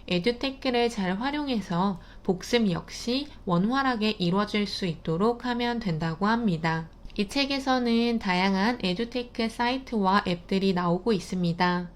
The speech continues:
오답노트를 위한 에듀테크인 리드와 리노트, 영어 프로그램 듀오링고,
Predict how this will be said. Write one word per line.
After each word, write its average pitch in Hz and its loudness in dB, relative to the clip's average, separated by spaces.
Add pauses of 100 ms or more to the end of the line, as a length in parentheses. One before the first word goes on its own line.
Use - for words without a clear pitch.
(520)
오답노트를 247 4
위한 196 0
에듀테크인 196 -2
리드와 202 4
리노트, 180 0 (260)
영어 202 4
프로그램 247 0
듀오링고, 190 0